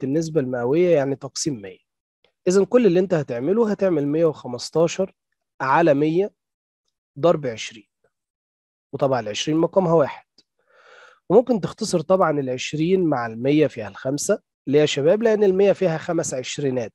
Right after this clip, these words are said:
يبقى نحذف العشرين مع المية فيها الخمسة. أصبحت مسألتنا مية وحدا-، مية وخمستاشر تقسيم خمسة. بمنتهى السهولة طبعًا ممكن تعمل عملية قسمة مطولة بسيطة، آدي مية وخمستاشر تقسيم خمسة، حداشر تقسيم خمسة اتنين،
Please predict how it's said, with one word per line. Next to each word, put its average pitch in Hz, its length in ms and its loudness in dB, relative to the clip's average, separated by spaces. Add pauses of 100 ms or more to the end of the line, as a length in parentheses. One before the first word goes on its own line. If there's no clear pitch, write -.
(300)
يبقى 135 220 -4
نحذف 143 360 -4
العشرين 135 480 -6
مع 117 180 -6
المية 165 300 2
فيها 147 160 0
الخمسة. - 460 -12 (640)
أصبحت 165 380 0
مسألتنا 160 520 -2
مية 165 260 4
وحدا-، 151 500 2
مية 170 140 0
وخمستاشر 175 760 -2
تقسيم 160 400 -8
خمسة. - 380 -14 (520)
بمنتهى 180 300 4
السهولة 160 340 2
طبعًا 156 280 0
ممكن 143 320 -2
تعمل 147 240 -2
عملية 127 280 -4
قسمة 139 400 -4
مطولة 123 480 2
بسيطة، 156 480 -2 (120)
آدي 135 140 -2
مية 131 160 0
وخمستاشر 117 720 -6
تقسيم - 400 -14
خمسة، 147 420 -6 (720)
حداشر 156 440 2
تقسيم 135 360 -8
خمسة 139 360 -6
اتنين، 151 400 -4